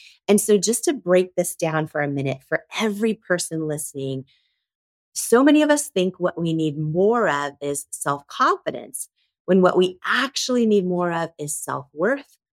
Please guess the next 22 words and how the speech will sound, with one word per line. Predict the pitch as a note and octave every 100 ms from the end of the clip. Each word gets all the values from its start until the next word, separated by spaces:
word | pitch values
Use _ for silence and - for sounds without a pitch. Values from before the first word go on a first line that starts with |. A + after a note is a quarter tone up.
| _ _ _ -
And | E3+
again, | E3+ E3+ E3+
they're | D#3+
both | D3+ D3+ F#3 C4
important, | A#3 - F#3 E3+ D#3
but | D#3
they're | D3+ C#3+
different. | - D3+ - C3 -
And |
so | D#3 E3+
just | D#3+ F3+
to | -
kind | - F3
of | E3 - - -
set | - F#3+
it | F#3+
up | F3+ F3
with | D3+
this | D3 -
question, | - D#3 - - C#3
like, | C#3 - -
for, | E3 E3